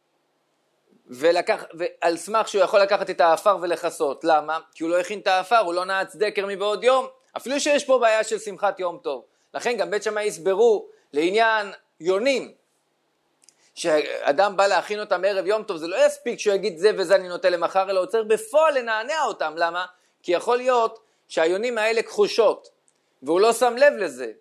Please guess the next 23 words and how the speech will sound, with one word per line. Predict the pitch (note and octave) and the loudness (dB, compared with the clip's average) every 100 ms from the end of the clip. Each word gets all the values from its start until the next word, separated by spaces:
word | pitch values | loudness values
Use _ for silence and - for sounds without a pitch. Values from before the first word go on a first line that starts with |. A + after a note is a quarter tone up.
| _ _ | _ _
כי | E3 | -6
זה | E3 | -4
נראה | F#3 G3+ C#4 | -4 2 2
לו, | C4 G#3+ G3 | 4 4 2
כמו | G3 G3 | 0 -4
היה | G#3 | -4
לו | F#3+ | -4
נוצות, | E3+ E3 B3 G#3+ F3 E3 D#3 D3 C#3+ C#3+ C#3+ | -10 -2 2 4 2 0 -8 -10 -10 -12 -10
מנופ-, | D3+ D3+ | -10 -6
היה | E3+ | -4
נראה | F3+ F3+ | -2 -2
לו | F3+ | -2
מנופח, | F3+ F3 B3 G#3+ | -4 -2 0 0
זה | E3+ | 0
היה | G3 | -2
נראה | G3+ | -2
לו | G#3 | -4
מה | G3 | -4
שמספיק, | G3+ G3 G3 A3+ - | -8 -8 -6 -8 -6
יש | F#3+ G3 | -10 -8
פה | |
מספיק | F#3+ G3 A3 F#3+ | -6 -2 -2 -2
בשר, | G#3 B3+ C4 | -2 2 2